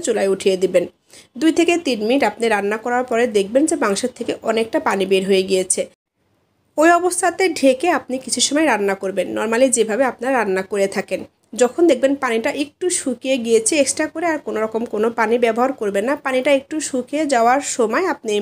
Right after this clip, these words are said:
মশলাটা ব্যবহার করবেন। এই মশলাটা ব্যবহার করে আপনি মাংসটা আরও কিছু সময় কষিয়ে নেবেন। তারপরে আপনি অল্প একটু পানি দিয়ে দেবেন। পানি দেওয়ার পরে চুলার তাপটা কমিয়ে আপনি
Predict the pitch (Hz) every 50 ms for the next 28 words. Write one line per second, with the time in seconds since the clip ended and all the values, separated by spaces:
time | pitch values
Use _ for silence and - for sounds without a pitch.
0 | 208 196 196 196 - 208 233 320 330 277 214 190 196 185 180 190 - 175 147 180
1 | 170 - - _ - - - - - - - - 233 233 226 247 254 262 262 -
2 | 320 320 381 370 294 262 240 233 254 285 294 - 294 320 320 269 - - 220 214
3 | 220 214 214 214 208 214 220 254 330 - 240 240 240 - 226 - 254 - - 202
4 | 220 262 277 - 226 202 202 - 214 202 196 196 190 185 190 175 - - - _
5 | _ - _ _ - 277 285 302 392 392 392 349 262 - - - 240 240 - -
6 | - 262 285 269 - - 370 - 254 - - - 202 - 214 208 196 190 190 190
7 | 190 185 185 185 180 185 - 202 - _ - - 220 220 220 214 226 233 240 240
8 | - 247 277 277 - 240 220 214 214 - _ - 208 208 208 _ - 277 311 320
9 | - _ - 294 285 320 359 330 262 - - 240